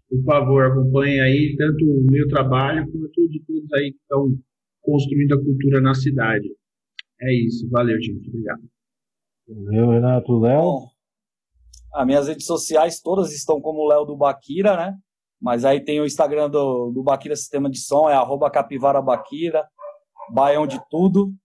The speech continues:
Speaker 3: também, né? E, meu, agradecer essa iniciativa, Vitor, porque é muito engraçado, né, cara? Eu lembro quando você chegou na cidade, eu não queria, eu queria deixar justamente isso pro final, né? Que eu fui puxar só capivara, né, cara?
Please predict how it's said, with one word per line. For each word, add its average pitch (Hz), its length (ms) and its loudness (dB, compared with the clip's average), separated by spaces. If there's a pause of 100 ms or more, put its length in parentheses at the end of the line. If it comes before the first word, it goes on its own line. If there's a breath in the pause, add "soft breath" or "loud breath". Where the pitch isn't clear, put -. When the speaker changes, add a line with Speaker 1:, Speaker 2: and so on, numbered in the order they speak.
(120)
Speaker 3:
também, 131 440 -2
né? 170 200 0 (580)
E, 170 320 2
meu, 214 200 4
agradecer 190 720 2
essa 202 200 -2
iniciativa, 180 640 0
Vitor, 135 300 -8
porque 160 400 -2 (600)
é 135 80 2
muito 185 200 4
engraçado, 190 600 2
né, 165 100 -2
cara? 156 200 2
Eu 165 60 6
lembro 190 280 4
quando 190 200 2
você 185 220 -2
chegou 180 260 -2
na 190 100 2
cidade, 170 460 2
eu 160 60 -2
não 175 100 -6
queria, 190 280 0 (200 loud breath)
eu 160 120 0
queria 190 320 4
deixar 190 560 0
justamente 208 440 2
isso - 140 -4
pro 208 120 -10
final, 202 360 4
né? 185 80 0
Que 180 80 -8
eu - 40 -20
fui 190 120 -4
puxar 202 220 0
só 214 120 -2
capivara, 220 680 2
né, 180 120 0
cara? 135 240 -4